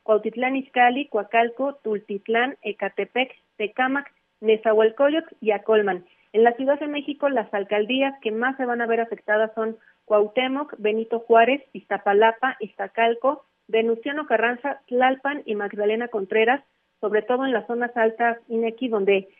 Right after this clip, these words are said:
ya llega con poca potencia el agua y, pues, con esta reducción, eh, se espera que llegue mucho menos.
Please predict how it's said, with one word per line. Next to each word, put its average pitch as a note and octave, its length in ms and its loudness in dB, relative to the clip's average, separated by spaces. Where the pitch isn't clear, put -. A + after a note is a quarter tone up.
ya A#3 220 4
llega A#3+ 320 2
con G3 200 -6
poca A#3 380 -2
potencia A3 680 0
el A#3 200 0
agua B3+ 400 0
y, G3+ 160 -8
pues, F#3 240 -8
con G#3 180 -2
esta A3+ 200 -4
reducción, A3 600 0
eh, G#3+ 240 0
se G#3 80 0
espera A3+ 340 0
que G#3+ 160 0
llegue G#3 320 6
mucho G3+ 560 -4
menos. G#3+ 400 2